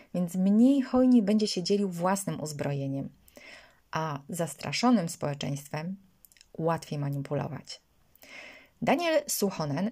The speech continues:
na łamach aftonbladet punkt S E pisze, że szwedzcy demokraci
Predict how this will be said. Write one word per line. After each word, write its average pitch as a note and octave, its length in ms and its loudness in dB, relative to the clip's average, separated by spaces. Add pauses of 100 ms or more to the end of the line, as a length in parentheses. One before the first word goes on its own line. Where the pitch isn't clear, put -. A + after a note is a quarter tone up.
na F3+ 140 0
łamach A3+ 420 2
aftonbladet F3 880 -2 (120)
punkt F3+ 320 -4
S D3+ 220 -8
E G#3 160 -2
pisze, A3+ 500 0
że F3+ 340 -2
szwedzcy - 460 -4
demokraci A#3+ 760 2